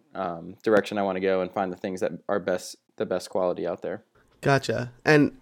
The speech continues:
Speaker 2: so what do you think is the best quality t-shirt? I guess I could, like, check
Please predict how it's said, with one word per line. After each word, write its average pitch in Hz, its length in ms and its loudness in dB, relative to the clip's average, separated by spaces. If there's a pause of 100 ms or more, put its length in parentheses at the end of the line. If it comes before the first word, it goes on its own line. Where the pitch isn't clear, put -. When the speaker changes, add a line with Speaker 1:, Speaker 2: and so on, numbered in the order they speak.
Speaker 2:
so 143 280 8
what 147 160 10
do 147 60 4
you 147 120 4
think 131 240 4
is 123 140 2
the 123 100 2
best 117 240 2
quality 120 340 6
t-shirt? 113 380 0
I 123 60 4
guess 131 160 6
I 135 80 4
could, 123 180 -4
like, - 160 -6
check - 400 0